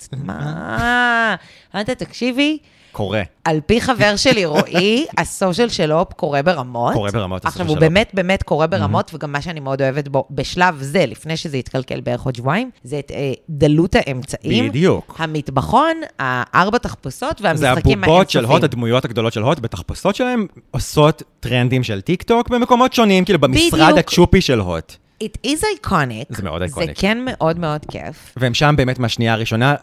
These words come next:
Speaker 1: נ-, נדגים, הם עשו כזה את כל הצ'ארלי אקס אי אקסים של התקופה האחרונה, הם עשו עם דודי דו במטבחון.
Speaker 2: My fave,
Speaker 1: מהמם.
Speaker 2: זה הטרנד הזה שעושים תספורות לגבר, וכאילו, אה,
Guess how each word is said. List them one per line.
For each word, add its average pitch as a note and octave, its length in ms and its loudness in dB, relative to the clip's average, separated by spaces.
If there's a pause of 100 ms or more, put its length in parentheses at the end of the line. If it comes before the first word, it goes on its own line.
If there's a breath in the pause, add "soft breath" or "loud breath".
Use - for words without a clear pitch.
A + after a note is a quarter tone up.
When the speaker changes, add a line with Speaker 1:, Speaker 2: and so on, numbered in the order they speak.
Speaker 1:
נ-, A2 60 -8 (500)
נדגים, A2+ 400 0
הם A#2+ 60 -2
עשו - 120 -8
כזה - 200 -2
את - 120 -10
כל D3+ 200 2
הצ'ארלי A2 400 2
אקס - 180 -6
אי G2+ 60 0
אקסים G2 180 -6
של G2 80 -10
התקופה G2 300 -4
האחרונה, G#2 400 -4
הם G#2+ 120 -4
עשו G3 480 4 (140)
עם G3 240 2
דודי G#3+ 280 4
דו A#3 320 -2
במטבחון. G#2+ 880 0
Speaker 2:
My E3+ 360 0
fave, D#3 320 -2 (360)
Speaker 1:
מהמם. - 140 -8
Speaker 2:
זה C#3+ 200 -4
הטרנד B2 880 -4
הזה C#3+ 140 -4
שעושים B2+ 480 -8 (100)
תספורות C3 440 -8
לגבר, C#3 480 -4
וכאילו, C3+ 500 -6
אה, B2+ 60 -4